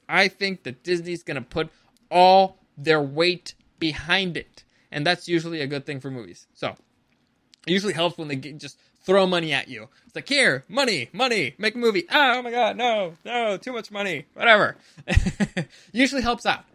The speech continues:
It's, it kind of motivates you. Anyway, moving on. Finally, the last movie, the, the most anticipated movie of the year, the thing, the movie that I think is going to be the best movie of the year, coming out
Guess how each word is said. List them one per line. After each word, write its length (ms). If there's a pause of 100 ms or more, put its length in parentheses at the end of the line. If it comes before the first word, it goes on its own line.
(120)
It's, 220
it 160
kind 160
of 120
motivates 460
you. 60 (1040)
Anyway, 380 (580)
moving 440
on. 340 (380)
Finally, 720
the 580
last 440
movie, 440
the, 340
the 80
most 220
anticipated 480
movie 280
of 120
the 80
year, 140
the 80
thing, 300
the 100
movie 180
that 100
I 60
think 140
is 80
going 120
to 80
be 100
the 180
best 380
movie 320
of 120
the 80
year, 180
coming 420
out 380